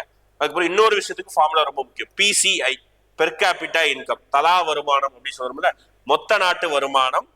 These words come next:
divided by மொத்த மக்கள் தொகை. ஓகேங்களா? இந்த ஃபார்முலா ரொம்ப முக்கியம். மேற்படி ஜி டி பி இந்தியாவுல வந்து, இந்தியா தான் உலக அளவுல ஜி டி பி, தேசிய வருமானத்தை மூணு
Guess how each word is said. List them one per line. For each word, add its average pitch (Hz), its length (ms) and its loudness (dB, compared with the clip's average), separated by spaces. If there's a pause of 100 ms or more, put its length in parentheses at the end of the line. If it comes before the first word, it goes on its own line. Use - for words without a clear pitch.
(160)
divided 147 380 2
by 208 80 0 (160)
மொத்த 170 300 0 (100)
மக்கள் 170 400 -2
தொகை. - 200 -8 (280)
ஓகேங்களா? 123 380 -8 (260)
இந்த 131 180 -2
ஃபார்முலா 123 360 0
ரொம்ப 113 140 -6
முக்கியம். 135 380 -10 (440)
மேற்படி 165 360 0 (100)
ஜி 165 140 -2
டி 175 180 0
பி 175 80 0 (100)
இந்தியாவுல 165 520 0
வந்து, 165 280 -4 (600)
இந்தியா 165 260 0
தான் 180 240 -2
உலக 160 240 0
அளவுல 156 260 -6 (120)
ஜி 156 120 -8
டி 156 100 -6
பி, - 100 -20 (240)
தேசிய 170 300 0
வருமானத்தை 143 440 -2 (160)
மூணு 175 180 -2